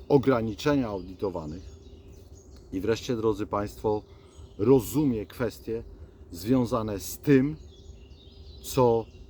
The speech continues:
dotyczy konsekwentnego udowodnienia, że wymóg został spełniony, że rezultat został osiągnięty, bądź też nie został osiągnięty, a więc nie zostało spełnione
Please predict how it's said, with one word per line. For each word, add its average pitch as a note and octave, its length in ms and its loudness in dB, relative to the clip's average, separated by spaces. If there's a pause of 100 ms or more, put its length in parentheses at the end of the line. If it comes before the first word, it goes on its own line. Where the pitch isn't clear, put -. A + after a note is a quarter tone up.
(460)
dotyczy C3 680 0 (440)
konsekwentnego B2+ 1300 0 (120)
udowodnienia, C3+ 920 2
że A2 180 -2
wymóg G#2 400 -4
został B2+ 500 0
spełniony, G#2+ 720 -6
że G2 340 -4
rezultat A2+ 600 0
został A#2 440 -4
osiągnięty, G#2 800 -8 (480)
bądź C#3+ 260 2
też C3 320 -4 (320)
nie F3+ 320 2
został F#2+ 500 -8
osiągnięty, F2 760 -12 (360)
a G#2 120 -4
więc A2+ 240 -4
nie C3+ 120 6
zostało C#3+ 540 2 (240)
spełnione D3 920 0